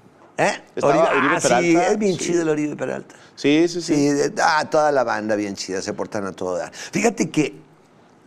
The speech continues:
Speaker 1: un, en uno de los cumpleaños, no, no, no, no, estoy diciendo mentiras. En un aniversario del Escorpión Dorado,
Speaker 2: Ujú.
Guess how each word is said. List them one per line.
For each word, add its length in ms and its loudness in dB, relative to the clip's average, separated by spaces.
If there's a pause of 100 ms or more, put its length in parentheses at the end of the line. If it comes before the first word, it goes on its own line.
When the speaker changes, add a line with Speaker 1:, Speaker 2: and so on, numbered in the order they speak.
(280)
Speaker 1:
un, 300 -2
en 100 2
uno 180 2
de 60 2
los 100 -2
cumpleaños, 480 -2
no, 520 -2
no, 280 -6
no, 120 -10
no, 140 -20 (120)
estoy 160 -4
diciendo 200 -2
mentiras. 360 -8 (300)
En 80 0
un 60 4
aniversario 600 2
del 120 2
Escorpión 540 -2
Dorado, 400 -2 (120)
Speaker 2:
Ujú. 300 -2